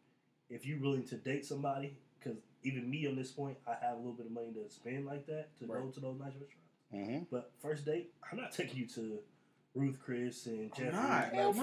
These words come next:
Speaker 2: no.
Speaker 3: no.
Speaker 2: 'Cause
Speaker 1: I
Speaker 2: your
Speaker 1: don't even
Speaker 2: expectations
Speaker 1: know
Speaker 2: are
Speaker 1: you
Speaker 2: already
Speaker 1: yet.
Speaker 2: there.
Speaker 1: Yeah,
Speaker 2: Yeah,
Speaker 1: I don't
Speaker 2: yeah.
Speaker 1: even know you yet to really be like, "Yo, let's go here."
Speaker 2: Right.
Speaker 1: Why am I
Speaker 2: Facts.
Speaker 1: spending two hundred dollars, three hundred dollars, or, you know what I'm saying, whatever else, before I even know who you really are?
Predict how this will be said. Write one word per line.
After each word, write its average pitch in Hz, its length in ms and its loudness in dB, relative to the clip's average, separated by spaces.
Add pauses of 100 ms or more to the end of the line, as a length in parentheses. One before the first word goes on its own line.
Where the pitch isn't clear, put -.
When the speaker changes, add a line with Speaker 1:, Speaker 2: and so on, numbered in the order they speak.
Speaker 2:
no. 359 80 10
Speaker 3:
no. 294 540 12
Speaker 2:
'Cause - 60 10
Speaker 1:
I 240 80 12
Speaker 2:
your 277 100 12
Speaker 1:
don't 233 100 12
even 208 120 10
Speaker 2:
expectations 220 300 12
Speaker 1:
know 359 80 12
Speaker 2:
are 285 40 12
Speaker 1:
you 226 80 12
Speaker 2:
already 175 220 12
Speaker 1:
yet. 147 80 12
Speaker 2:
there. 156 240 8
Speaker 1:
Yeah, 170 200 8
Speaker 2:
Yeah, 175 120 4
Speaker 1:
I - 20 12
don't 233 100 10
Speaker 2:
yeah. 226 60 8
Speaker 1:
even 156 220 0
know 202 220 12
you 196 140 4
yet 151 300 6
to 139 160 2
really 143 200 4
be 139 120 2
like, 131 380 4 (400)
"Yo, 131 140 4
let's 131 180 2
go 131 160 4
here." 123 260 2 (380)
Speaker 2:
Right. 92 180 -2 (140)
Speaker 1:
Why 156 140 10
am 175 60 10
I - 40 4
Speaker 2:
Facts. 156 100 4
Speaker 1:
spending 156 220 0
two 170 160 0
hundred 143 180 2
dollars, 135 400 4 (460)
three 160 180 0
hundred 147 160 0
dollars, 131 540 4
or, 117 260 0
you 135 60 -4
know 131 80 -2
what 123 80 -2
I'm - 40 -10
saying, 120 160 -4
whatever 127 360 -2
else, 156 320 4 (340)
before 135 420 4
I 143 100 6
even 120 320 2
know 135 180 4
who 135 200 4
you 131 140 4
really 117 340 0
are? 113 140 -2